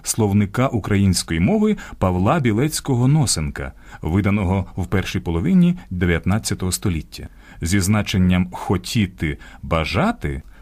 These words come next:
слово «воліти» виступає й у сучасній українській мові, наприклад, як у Максима Рильського. Уже заведено рибалок та стрільців брутально називати, даруйте, брехунами.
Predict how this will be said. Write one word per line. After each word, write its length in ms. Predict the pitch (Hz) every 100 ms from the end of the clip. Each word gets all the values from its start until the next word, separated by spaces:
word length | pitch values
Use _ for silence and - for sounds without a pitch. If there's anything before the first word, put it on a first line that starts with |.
| -
слово 460 | - 107 101 85 87
«воліти» 580 | 85 101 240 - 92 73 - -
виступає 760 | 107 - 143 214 240 214 214 - -
й 100 | -
у 80 | 165
сучасній 760 | 156 - 156 202 - 180 185
українській 640 | 139 131 139 165 156 -
мові, 400 | 160 101 62 64 - - -
наприклад, 600 | 90 101 247 269 240 208 - -
як 260 | 107 180 160
у 40 |
Максима 640 | 127 123 - 151 147 139 143
Рильського. 680 | 104 90 76 - 73 67 69 - - - - -
Уже 280 | 107 208 262
заведено 640 | 220 214 202 185 185 180 -
рибалок 580 | - 127 139 165 160 147
та 140 | - 127
стрільців 880 | - 127 123 117 - 214 180 67 - - - -
брутально 600 | 92 120 - 170 185 165
називати, 580 | 156 139 143 156 151 117
даруйте, 580 | 117 139 131 135 127 -
брехунами. 960 | 95 117 113 - 113 113 98 71 65